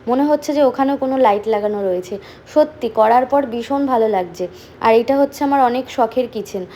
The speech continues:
তোমরা অনেকেই বলতে পারো যে বাইরে তো রয়েছে রান্নাঘর, তাহলে ভেতরে করার কি আছে? অনেকের স্বপ্ন থাকে না যে একটা কিচেন হবে, একটা ডাইনিং হবে, বেডরুম হবে, সেম আমারও শখ ছিল, তার জন্য শখ মিটাতেই আর কি বানিয়েছি।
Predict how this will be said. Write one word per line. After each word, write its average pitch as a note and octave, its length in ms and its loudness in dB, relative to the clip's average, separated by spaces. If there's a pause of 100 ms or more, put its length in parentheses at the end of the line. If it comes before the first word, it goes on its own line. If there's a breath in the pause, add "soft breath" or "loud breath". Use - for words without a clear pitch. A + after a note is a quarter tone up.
(220 loud breath)
তোমরা D4 240 4
অনেকেই C#4 380 2
বলতে C#4 300 0
পারো B3 220 0
যে A#3 120 -2
বাইরে A#3 320 2
তো B3+ 140 2
রয়েছে B3 400 0
রান্নাঘর, G3+ 420 -2
তাহলে A#3 280 -2
ভেতরে A#3+ 360 -2
করার B3+ 300 0
কি B3+ 200 -6
আছে? F#3 260 -6 (380 loud breath)
অনেকের B3+ 400 -2
স্বপ্ন C#4 380 -2
থাকে D#4+ 260 -4
না B3 160 -6 (320 loud breath)
যে A#3 120 0
একটা A#3 320 0
কিচেন B3+ 360 -2
হবে, A#3 440 0 (280 loud breath)
একটা A3+ 300 -2
ডাইনিং A3+ 400 2
হবে, A3+ 260 4
বেডরুম A3 400 2
হবে, A#3 200 -4
সেম D4 280 -6
আমারও B3+ 380 0
শখ A3+ 200 -2 (100)
ছিল, F3+ 260 -6 (320 loud breath)
তার A3 200 4
জন্য B3 200 -6
শখ A3+ 280 0
মিটাতেই C4+ 420 -4
আর C4+ 140 0
কি B3+ 120 -6
বানিয়েছি। F#3+ 560 -2